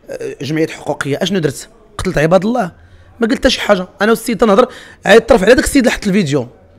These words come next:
حيت انا ما حطيتوش عندي في، في، في الانستغرام ولا حطيت. السيد اللي حطو بي-، ما استشرش معايا. بيرفع ال-، رفعوا قضيه وتنعرف قضيه، ما عنديش المشكل، لان ما قلتش كلمه لعب.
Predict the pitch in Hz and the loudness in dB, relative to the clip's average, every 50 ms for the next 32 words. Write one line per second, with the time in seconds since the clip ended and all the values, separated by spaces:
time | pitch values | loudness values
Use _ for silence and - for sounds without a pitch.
0 | - - _ - - - - 190 175 - 190 185 196 190 - - 240 226 262 190 | -20 -20 _ -20 -20 -12 -8 -8 -4 0 0 0 2 0 0 -2 -2 -2 0 0
1 | 196 208 220 208 180 214 - - 220 208 196 190 185 175 156 175 170 147 165 - | 2 0 0 0 0 -2 0 0 0 2 2 2 2 0 -2 -6 -10 -10 -10 -4
2 | - 190 180 - - 196 160 175 175 175 170 156 - 135 147 - - - - - | -4 -4 -2 0 0 2 2 2 2 2 0 -2 -2 -4 -10 -10 -12 -20 -20 -20
3 | - - - - 214 226 254 233 196 233 240 - - - - - 170 135 - - | -20 -20 -10 -4 0 2 2 2 2 2 2 2 0 -2 -2 -2 -2 -2 -2 -6
4 | - - - - - - _ _ _ _ 156 165 190 175 170 - - - _ - | -14 -20 -20 -20 -20 -20 _ _ _ _ -6 -6 -4 -4 -8 -12 -16 -18 _ -4
5 | 196 190 - 247 214 - 262 214 - 220 175 175 190 175 147 127 - - _ _ | -4 0 0 -2 2 2 0 0 2 0 2 2 2 2 0 -2 -6 -12 _ _
6 | _ _ _ _ _ _ _ - - _ _ _ 135 156 160 - - 139 120 123 | _ _ _ _ _ _ _ -20 -20 _ _ _ -2 -2 -2 -2 -4 -6 -6 -6
7 | 131 139 139 135 131 131 131 131 - - - - - - - - - - 196 185 | -4 -4 -2 -2 -2 -2 -4 -6 -6 -10 -14 -16 -16 -20 -20 -20 -14 -10 -6 -4
8 | 247 240 - 240 220 160 165 196 262 302 320 302 254 - - 226 214 208 190 - | -4 -2 0 0 0 0 -2 -6 -6 -6 -4 -4 -6 -6 -6 -4 -4 -4 -4 -6
9 | - - - - 151 127 120 131 127 131 135 139 135 - 139 135 135 - - 139 | -12 -8 -4 -4 -4 -4 -4 -6 -6 -6 -8 -8 -10 -10 -12 -12 -12 -10 -12 -12
10 | 123 - - - - - - 175 160 151 151 143 156 165 - - 165 - 170 165 | -12 -12 -18 -20 -18 -10 -6 -4 -2 -2 -2 -4 -6 -8 -10 -10 -10 -8 -8 -6
11 | 147 - 190 202 | -6 -4 -6 -6